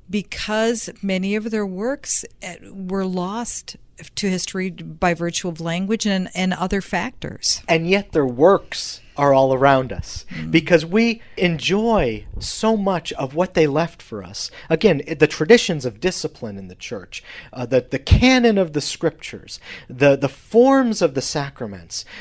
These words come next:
Speaker 2: the form of the Mass, all of those things were lovingly preserved by the fathers. They had received them from the apostles, who had received them from Jesus Christ, but the fathers took special care to preserve these things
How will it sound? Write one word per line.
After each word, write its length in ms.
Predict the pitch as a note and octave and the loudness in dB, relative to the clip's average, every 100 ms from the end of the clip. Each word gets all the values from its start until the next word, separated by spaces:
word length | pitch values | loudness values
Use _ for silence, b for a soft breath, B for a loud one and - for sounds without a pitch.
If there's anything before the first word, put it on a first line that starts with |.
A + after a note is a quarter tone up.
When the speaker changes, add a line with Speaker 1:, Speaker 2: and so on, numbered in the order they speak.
| B | B
Speaker 2:
the 100 | F3 | -2
form 320 | - G#3+ A3+ A#3 | 0 2 4 2
of 120 | G3+ | 0
the 80 | G#3 | -2
Mass, 560 | A#3 C#4+ C#3+ - - - | -4 -6 -8 -10 -14 -2
all 260 | B3 D4 | 0 2
of 100 | D4 | 2
those 280 | A3+ G#3 - | 4 2 2
things 360 | A3 G#3 G#3 - B - | -2 -2 -2 -6 B -2
were 140 | D3 | 0
lovingly 920 | C3+ C#3+ A3 B3+ C4 A#3+ A3+ A3 G#3 b b b - | 0 2 2 2 0 0 -2 -2 -6 b b b -4
preserved 840 | D#3 B2 A#2+ G3+ A3+ A#3 G#3 - - _ - _ _ _ _ _ - | -2 0 4 6 8 6 2 -12 -20 _ -20 _ _ _ _ _ -2
by 180 | C#3+ C#3 | 2 2
the 80 | C3 | -2
fathers. 720 | - A#2 G2+ F2 D#2+ - b b | -6 -6 -6 -12 -18 -20 b b
They 140 | D#3 E3 | 4 4
had 180 | D#3+ A#2+ | 4 0
received 600 | A#2 - D4 D4+ F3+ C3 | -4 4 8 8 6 -4
them 120 | B2 | -4
from 220 | D3 C3+ | -6 -4
the 80 | A#2+ | -4
apostles, 800 | - A3+ B3+ A3 - F2+ G2 - - | -2 2 2 0 -8 -14 -18 -20 -14
who 160 | - D#3 | 0 2
had 180 | D3+ A#2 | 4 0
received 400 | G#2 - A3 E3 | -4 -2 0 0
them 140 | C3+ | -4
from 180 | B2+ A#2 | -6 -8
Jesus 380 | C3 A#2+ A2 - | -4 -4 -6 -6
Christ, 480 | - B3 D#3 - B B B | 2 4 2 -4 B B B
but 140 | - - | -4 -4
the 80 | D#3 | -2
fathers 540 | - A#3+ B3+ B3 - | 2 4 4 2 0
took 200 | - - | -6 -6
special 520 | - - A3+ - G#3+ | -8 0 0 2 -2
care 260 | - F3 D#3+ | 0 2 2
to 60 | C#3+ | 2
preserve 560 | - A2+ B2+ G3+ A3+ | -4 0 4 6 4
these 260 | A#3 A3 - | 0 -4 -2
things 300 | G#3+ G3+ | -2 -2